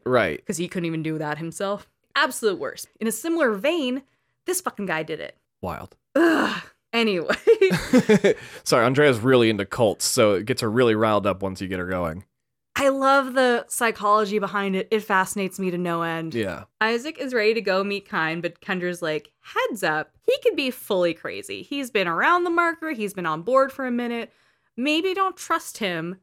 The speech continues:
Speaker 2: because, again, this shit makes you insane."
Speaker 1: Yeah.
Speaker 2: It literally makes you see things. It alters your reality.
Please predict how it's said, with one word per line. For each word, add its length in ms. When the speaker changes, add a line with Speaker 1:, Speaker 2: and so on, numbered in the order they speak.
Speaker 2:
because, 300
again, 340
this 140
shit 220
makes 340
you 160
insane." 760
Speaker 1:
Yeah. 400
Speaker 2:
It 120
literally 380
makes 300
you 80
see 360
things. 420
It 200
alters 420
your 140
reality. 680